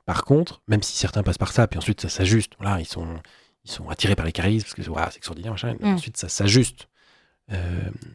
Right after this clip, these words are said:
Speaker 1: mais, euh, mais la vie dans l'esprit, pour le coup, on est tous appelés, et elle nous rejoint tous,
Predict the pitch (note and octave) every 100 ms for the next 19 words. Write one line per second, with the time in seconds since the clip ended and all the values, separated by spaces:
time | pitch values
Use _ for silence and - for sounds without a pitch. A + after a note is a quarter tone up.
0 | - A2+ G2+ G#2 G#2+ G#2+ F#2+ F2+ G#1 G#1
1 | G#1+ _ _ G#2 F#2 F#2+ F2+ D3 A#2 G2
2 | - C3+ - F#2+ F#2 - C3+ A2+ F2+ -
3 | D3+ C#3 - G2 A2+ C3+ D#3 F#2 F2+ F#2
4 | F#2 G2 - F2+ - C3 - -